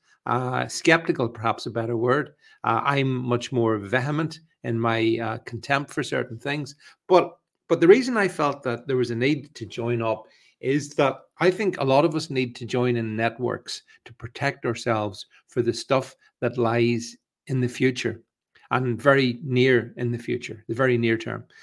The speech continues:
And, and what I mean by this is here in Northern Ireland, uh, we see a particular thing happening, and it's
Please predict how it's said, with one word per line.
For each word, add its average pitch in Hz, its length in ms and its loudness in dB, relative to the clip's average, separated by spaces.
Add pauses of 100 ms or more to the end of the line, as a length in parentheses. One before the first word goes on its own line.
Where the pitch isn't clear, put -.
(280)
And, 147 240 2
and 156 100 2
what 202 140 6
I - 20 4
mean 196 220 4
by 143 160 2
this 117 260 0
is 110 220 0
here 196 400 8
in 143 160 -2
Northern 123 320 -2
Ireland, 113 420 -2 (380)
uh, 113 360 -2
we 120 180 -6
see 143 420 -2
a 127 100 -6
particular 180 560 -4
thing 127 300 -8
happening, 120 480 -8 (340)
and 127 120 -2
it's 123 200 -6